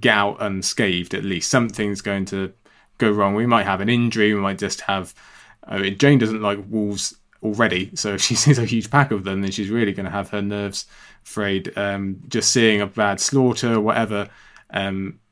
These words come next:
yeah, like I said already, it's not going to be a, a happy chapter, so I don't think things are going to go as Edmure and Jane would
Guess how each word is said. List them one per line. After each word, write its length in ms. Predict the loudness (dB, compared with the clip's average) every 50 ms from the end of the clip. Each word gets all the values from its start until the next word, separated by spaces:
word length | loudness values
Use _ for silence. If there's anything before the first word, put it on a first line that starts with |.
| _
yeah, 240 | -2 2 2 2 4
like 200 | 4 2 0 0
I 100 | -2 -4
said 200 | -2 -2 -4 -4
already, 200 | -4 -4 -4 -6
it's 100 | -4 -2 -2
not 160 | -2 -2 -4
going 160 | -4 -4 -4
to 80 | -4 -2
be 140 | -2 -2 -2
a, 100 | -2 -4 -6
a 80 | -6
happy 520 | -4 -2 -4 -4 -4 -4 -6 -6 -6 -8 -12 _ _ _ _ _ _ _
chapter, 420 | -8 -6 -6 -6 -6 -8 -10 -10 -10
so 160 | -8 -6 -8
I 40 | -4
don't 220 | -2 -2 -2 -2 -2
think 320 | -4 -6 -6 -8 -12 -16
things 300 | -6 -6 -4 -4 -4 -6
are 60 | -6 -4
going 200 | -4 -4 -4 -6
to 120 | -8 -8
go 380 | -6 -6 -6 -4 -6 -6 -8 -10 _ _ _ _ _ _ _ _ _ _
as 240 | -6 -6 -6 -6 -4
Edmure 300 | -6 -6 -4 -2 -4 -4
and 100 | -4 -4
Jane 220 | -4 -4 -4 -4 -6
would 140 | -8 -10